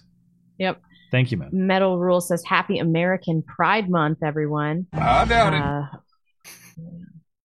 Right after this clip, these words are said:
Speaker 1: Pride Month. It's over. Yeah.
Speaker 2: And then
Speaker 1: Two
Speaker 2: U S
Speaker 1: days over.
Speaker 2: flag emojis. That's what that means.
Speaker 1: Ooh.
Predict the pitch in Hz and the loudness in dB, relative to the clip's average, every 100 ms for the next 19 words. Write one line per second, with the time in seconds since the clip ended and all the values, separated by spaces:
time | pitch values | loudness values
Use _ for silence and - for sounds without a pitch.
0 | - - - 190 - 196 214 277 139 170 | -18 -14 -12 -12 -10 -2 0 2 -2 -4
1 | - _ _ 208 196 - - _ - 151 | -10 _ _ -6 -6 -8 -16 _ 2 4
2 | 143 131 123 117 110 180 123 123 110 85 | 6 6 6 4 2 4 4 6 2 -2
3 | 73 78 - 117 107 78 76 73 73 - | -6 -6 -2 0 -2 -6 -10 -12 -12 -14
4 | - _ _ _ _ _ _ _ _ _ | -14 _ _ _ _ _ _ _ _ _
5 | _ _ _ _ _ _ _ - 180 208 | _ _ _ _ _ _ _ -10 -4 -4
6 | 185 180 | -2 -4